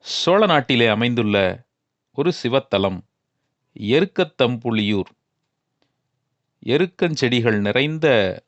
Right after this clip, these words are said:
ஊர். வெள்ளெருக்கம் சிவத்தலத்தினுடைய ஸ்தல விருட்சமாகும்.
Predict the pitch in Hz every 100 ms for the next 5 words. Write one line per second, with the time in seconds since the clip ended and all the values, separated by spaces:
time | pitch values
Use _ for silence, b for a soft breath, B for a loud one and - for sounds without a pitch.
0 | _ 110 131 185 - _ _ _ _ _
1 | _ _ - 98 127 175 185 156 - 110
2 | 92 120 _ _ _ _ _ _ _ _
3 | _ _ - - 143 160 135 123 110 113
4 | 104 98 98 92 - _ _ _ - -
5 | - 123 135 143 117 120 - 113 98 92
6 | 95